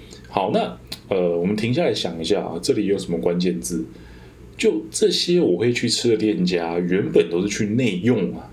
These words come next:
对吧？不是去外带外送，是去内用。那主打外带外送的店家哦，相对它的商业模式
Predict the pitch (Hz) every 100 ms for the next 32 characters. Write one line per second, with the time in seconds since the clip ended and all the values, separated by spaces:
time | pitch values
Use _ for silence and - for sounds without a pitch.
0 | - 107 90 - - - - - 107 120
1 | - 131 120 120 98 87 92 85 90 101
2 | 80 80 92 - - - 110 - 101 98
3 | 107 95 85 82 92 90 - - - -
4 | - - - 208 - - - 107 120 156
5 | 160 90 80 90 120 120 101 107 101 92
6 | 104 92 90 95 87 95 90 85 90 82
7 | 80 - 107 - 127 123 131 127 92 87
8 | 107 101 87 - 110 110 110 98 82 80
9 | 85 90 - 107